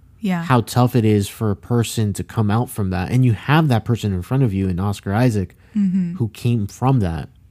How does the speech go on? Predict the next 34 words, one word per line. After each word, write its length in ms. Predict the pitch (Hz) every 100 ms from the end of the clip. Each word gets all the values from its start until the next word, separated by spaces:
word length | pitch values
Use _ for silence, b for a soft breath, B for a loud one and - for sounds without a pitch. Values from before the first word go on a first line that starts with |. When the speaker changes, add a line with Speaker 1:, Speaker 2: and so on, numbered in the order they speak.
| -
Speaker 2:
you 100 | 101
know, 80 | 90
Speaker 1:
Right. 280 | 87 156 -
Speaker 2:
who 80 | 113
is 100 | 101
trying 240 | - 117 107
to 60 |
atone, 440 | 92 - 127 120 98
and 320 | 101 95 87
you, 300 | 104 104 101 - _
you're 220 | 107 98 - -
ignoring. 380 | 104 - 226 190
Speaker 1:
If 100 | 226
anyone 400 | 262 285 262 220
has 760 | 190 196 190 180 175 - - -
something 680 | - - 202 202 214 196 190 -
to 140 | 185
atone, 380 | 170 - 180 175 -
like, 280 | 175 156 _ _ - _ _ -
to 120 | -
go 280 | 180 208 214
out 160 | 196 185
for 120 | 190
revenge 440 | 170 165 156 156
for, 260 | - 160 156
it's 160 | 196 -
Oscar 300 | 202 226 -
Isaac, 320 | 233 254 175 -
who 280 | 208 190 180 -
did 240 | 220 214 -
eight 200 | 214 190
years 480 | 202 233 208 190 185
in 220 | 180 175
the 300 | 175 170